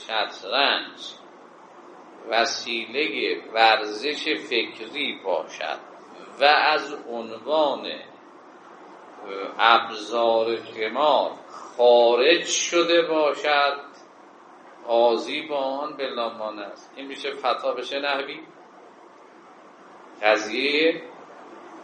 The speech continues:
حقیقیه یا قضیهٔ فرضیه؟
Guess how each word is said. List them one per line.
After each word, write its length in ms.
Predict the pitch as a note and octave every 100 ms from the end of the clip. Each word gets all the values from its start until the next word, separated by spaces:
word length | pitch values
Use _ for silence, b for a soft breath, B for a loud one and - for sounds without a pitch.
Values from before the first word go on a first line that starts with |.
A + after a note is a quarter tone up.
| - G#2+
حقیقیه 1000 | G#2+ G#2 G#2 G2 G2+ G2 F#2 G#2+ D3 C#3+
یا 100 | B2
قضیهٔ 480 | G#2 G2 - A#2+ A#2
فرضیه؟ 640 | - F2+ F2 - -